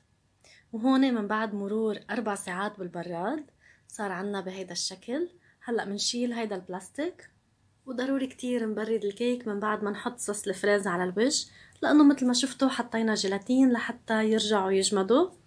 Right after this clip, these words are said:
وهيك صار الكيك عنا جاهز. هلأ بدنا نزين شوي الوجه. أنا عندي هون الفريز بقطعهم بهاي الطريقة، شوفوا كيف طالع معنا.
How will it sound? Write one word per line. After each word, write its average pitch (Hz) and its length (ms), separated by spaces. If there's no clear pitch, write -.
وهيك 302 300
صار 220 200
الكيك 240 440
عنا 208 280
جاهز. 254 540
هلأ 269 300
بدنا 226 420
نزين 220 480
شوي 202 500
الوجه. 208 560
أنا 285 140
عندي 254 320
هون 240 180
الفريز 226 540
بقطعهم 208 500
بهاي 202 200
الطريقة، 208 640
شوفوا 240 280
كيف 185 200
طالع 190 260
معنا. 202 440